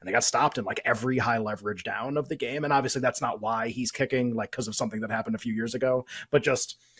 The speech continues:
you kinda have it in your mind of, like, "Oh, well, they should go for it," and be like, "God, but it was such a disaster in the divisional <laughs> round against Vrabel and this Tennessee Titans team who can stop the run," for what it's worth. So a lot of kicking today from Harbaugh in the old, uh, the old short yardage situations.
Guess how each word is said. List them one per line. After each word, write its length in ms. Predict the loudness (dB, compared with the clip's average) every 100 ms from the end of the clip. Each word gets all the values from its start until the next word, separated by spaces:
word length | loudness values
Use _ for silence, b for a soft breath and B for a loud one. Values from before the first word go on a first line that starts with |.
| b
you 80 | 6
kinda 160 | 8
have 180 | 10 8
it 60 | 8
in 80 |
your 80 | 6
mind 240 | 6 6 4
of, 100 | 2
like, 220 | 0 4
"Oh, 100 | 10
well, 120 | 12
they 120 | 12 10
should 160 | 8
go 100 | 4
for 160 | 8 6
it," 40 |
and 40 | 6
be 80 |
like, 180 | 2 2 -2 0
"God, 260 | 6 6
but 80 | 4
it 80 | -2
was 140 | 0
such 220 | 2 2
a 40 | 0
disaster 680 | -2 0 2 2 2 0 -2
in 80 | 0
the 60 |
divisional 440 | 0 8 8 8 6
<laughs> 40 |
round 140 | 6 6
against 380 | 2 4 2 2
Vrabel 380 | 6 6 6 2
and 100 | 2
this 100 | -2
Tennessee 380 | -2 -2 -2 -4
Titans 360 | -4 -4 -4
team 260 | -4 -4 -4 B
who 80 | 0
can 240 | 6 6
stop 260 | 8 8 8
the 80 | 6
run," 320 | 4 0 -14 -20 _ _ _
for 100 | 4
what 160 | 6 2
it's 160 | -4
worth. 220 | -10 -10
So 300 | -4 -4 -2
a 20 | 4
lot 160 | 6
of 120 | 6
kicking 420 | 6 6 6 -2 -8
today 380 | -12 -8 -8 -10 _ _ -2
from 160 | 0
Harbaugh 300 | 2 0 0
in 40 | -2
the 80 | -4
old, 180 | -4
uh, 200 | -4 -6
the 80 | 0
old 180 | 0 2
short 240 | 4 2
yardage 300 | 2 -4 -6
situations. 640 | -10 -8 -8 -8 -10 -12